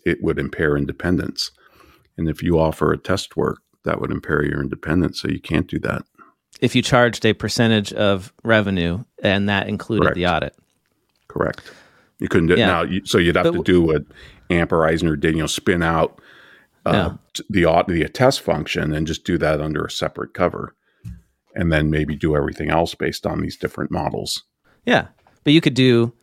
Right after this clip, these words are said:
Speaker 2: the tax work, you could do the accounting services work, the bookkeeping work, the advisory work.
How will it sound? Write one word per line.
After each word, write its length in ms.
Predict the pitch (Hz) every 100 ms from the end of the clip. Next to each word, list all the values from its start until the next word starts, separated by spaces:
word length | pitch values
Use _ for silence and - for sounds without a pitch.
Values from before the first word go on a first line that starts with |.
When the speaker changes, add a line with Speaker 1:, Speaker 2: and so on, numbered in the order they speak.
| _ -
Speaker 2:
the 80 |
tax 560 | - 101 85 80 - -
work, 320 | 107 95 -
you 100 | 98
could 200 | - 104
do 360 | 98 95 92 98
the 320 | - 95 90
accounting 420 | 87 - 110 98 87
services 540 | 98 90 87 95 90
work, 240 | 98 90
the 60 | -
bookkeeping 560 | 98 90 95 87 90 90
work, 280 | 85 85
the 120 | - 80
advisory 440 | 85 92 90 85
work. 300 | 92 82